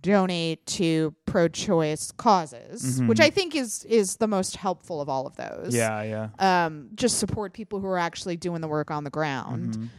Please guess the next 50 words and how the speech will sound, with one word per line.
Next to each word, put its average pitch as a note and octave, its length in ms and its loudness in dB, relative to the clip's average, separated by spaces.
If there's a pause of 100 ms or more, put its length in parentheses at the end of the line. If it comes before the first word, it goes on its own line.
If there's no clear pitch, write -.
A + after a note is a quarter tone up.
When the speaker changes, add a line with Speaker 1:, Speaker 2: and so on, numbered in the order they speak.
(200)
Speaker 1:
Uh, F#3 180 4
'cause G#3+ 300 0
they're A#3 340 10
the A#3 100 2
ones F3+ 260 -4
who G3+ 60 0
are E3+ 100 2
gonna D#3+ 160 -8
need D3+ 240 -8
the D#3 60 -14
most C#3+ 260 -10
help. - 220 -10
The F3+ 80 -6
people F#3 260 -4
who F3 80 2
live E3+ 200 0
in D#3+ 100 -6
Georgia D3 720 2
who, D3 520 0 (380)
who G#3 100 0
need A3+ 300 4
access F#3+ 440 2
to G3+ 80 0
abortions, F3+ 600 -2
who F3+ 160 -2
are E3+ 80 2
trying F3 260 -4
to D#3 60 -2
work, F#3 440 -2 (240)
uh, D#3 300 0
so E3 360 0
people F3+ 320 -4
will E3 80 -2
still E3+ 160 -2
have F3 140 0
access D#3+ 400 -4
to F#3 100 -2
abortion. D#3+ 840 -4 (360)
Um, E3+ 640 2 (240)
they're A#3 340 4
the G#3+ 80 0
ones F3 260 -4
who F#3+ 60 -6
need, E3 160 -2
uh, - 100 -6
the F3+ 160 0
most E3+ 220 4
support D#3+ 320 -4
right C#3 180 -2
now. C#3+ 240 -2